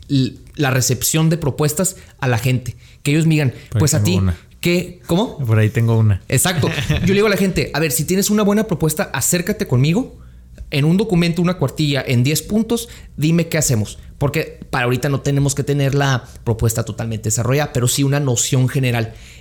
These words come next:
Speaker 1: Entonces yo le estoy diciendo a la gente, "Yo te estoy empoderando para que tú tomes el destino en tus manos".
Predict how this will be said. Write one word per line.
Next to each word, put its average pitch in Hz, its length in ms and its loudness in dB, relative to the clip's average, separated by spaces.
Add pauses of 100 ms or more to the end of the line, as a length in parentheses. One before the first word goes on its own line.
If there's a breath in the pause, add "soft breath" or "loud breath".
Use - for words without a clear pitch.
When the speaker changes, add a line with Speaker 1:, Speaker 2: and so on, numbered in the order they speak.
Speaker 1:
Entonces 156 380 2
yo 180 100 2
le - 60 2
estoy 190 160 0
diciendo 180 180 0
a 175 40 2
la 160 60 0
gente, 135 380 -2 (300 loud breath)
"Yo 170 320 2
te 190 80 -2
estoy 165 240 0
empoderando 151 560 0
para 127 200 0
que 135 120 0
tú 214 480 0
tomes 160 320 2
el 135 100 0
destino 147 340 0
en 156 60 0
tus 123 180 -4
manos". 107 420 -4